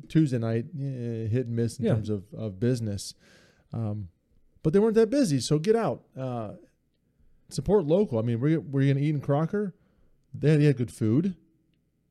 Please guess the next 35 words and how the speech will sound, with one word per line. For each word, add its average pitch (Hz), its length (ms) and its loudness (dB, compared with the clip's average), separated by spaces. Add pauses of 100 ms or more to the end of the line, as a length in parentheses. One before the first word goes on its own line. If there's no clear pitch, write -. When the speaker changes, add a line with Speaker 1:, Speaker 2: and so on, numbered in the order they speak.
Speaker 1:
They 131 80 -4
had 120 140 0
good 127 160 -2
beer. 123 420 2 (240)
Speaker 2:
Yeah. 170 200 -2 (680)
Speaker 1:
Go 202 140 4
to 254 40 0
Popo. 320 420 -4
Why 107 200 -4
not? 175 140 0
Speaker 2:
Go 147 80 0
to 156 60 -2
Popo, 160 360 -4
Speaker 1:
I 147 60 -2
Speaker 2:
eat 139 100 0
Speaker 1:
think 151 140 0
you 175 80 4
Speaker 2:
there. 185 80 2
Speaker 1:
should. 131 280 4
Speaker 2:
Uh, 117 440 -6 (640)
or 170 240 0
if 196 140 -2
you 139 80 4
have 139 180 2
a 123 60 -2
reservation 135 500 0
somewhere 123 340 -2
else, 202 280 -4
get 127 160 -2
a 110 40 -4
beer 143 280 0
there 185 200 -4
before 190 440 -6
or - 20 -6
after. 135 320 -8